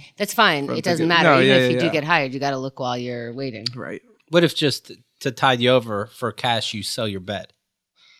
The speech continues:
Speaker 1: What's wrong with you?
Speaker 2: Right.
Speaker 1: What's wrong with you?
Speaker 2: What if you are not a dick to me?
Speaker 1: Yeah.
Speaker 3: It makes you stronger.
Speaker 2: If you're not a dick to me? Okay. <laughs> Perfect. Would you rather, uh, have aids or never say a mean thing again?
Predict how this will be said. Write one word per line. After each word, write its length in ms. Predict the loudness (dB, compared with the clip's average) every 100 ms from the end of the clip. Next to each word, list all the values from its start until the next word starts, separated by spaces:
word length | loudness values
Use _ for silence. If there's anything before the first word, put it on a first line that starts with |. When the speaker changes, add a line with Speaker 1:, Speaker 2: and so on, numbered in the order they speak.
| _ _ _ _ _ _ -20
Speaker 1:
What's 180 | -20 -20
wrong 180 | -20
with 180 | -18 -20
you? 80 | -20 -20 -20 -18
Speaker 2:
Right. 200 | -18 -18
Speaker 1:
What's 280 | -20 -20 -16
wrong 180 | -12 -12
with 200 | -12 -14
you? 280 | -14 -12 -4
Speaker 2:
What 120 | -4
if 120 | -2
you 280 | -2 -2 0
are 300 | 0 0 -2
not 260 | -6 -6 -6
a 60 | -8
dick 260 | -12 -16
to 80 | -20
me? 180 | -16 -16 -14
Speaker 1:
Yeah. 180 | -16 -16 -18 _ _ _ _ _ _
Speaker 3:
It 60 | -2
makes 240 | -2 -2
you 40 | -10
stronger. 380 | -12 -14 -18 -20 _ _ _ _ _ _ _ _ _ _
Speaker 2:
If 200 | -16 -12
you're 80 | -10
not 200 | -8 -6
a 60 | -4
dick 160 | -6 -6
to 60 |
me? 160 | -8 -6 -6
Okay. 380 | -8 -4 -4 -4 _ _ _
<laughs> 340 | _ _ _
Perfect. 520 | -6 -6 -8 -14 -18 _ _ _ _ _ _ -4
Would 140 | 0
you 100 | 4
rather, 520 | 8 8 8 6 4
uh, 320 | 6 6 6 4
have 300 | 2 2 4
aids 360 | 2 2 -2
or 320 | -2 0 2 0
never 260 | -2 -2
say 200 | -2 -2
a 60 | -2
mean 200 | -2 -4
thing 160 | -8
again? 400 | -12 -14 -12 -12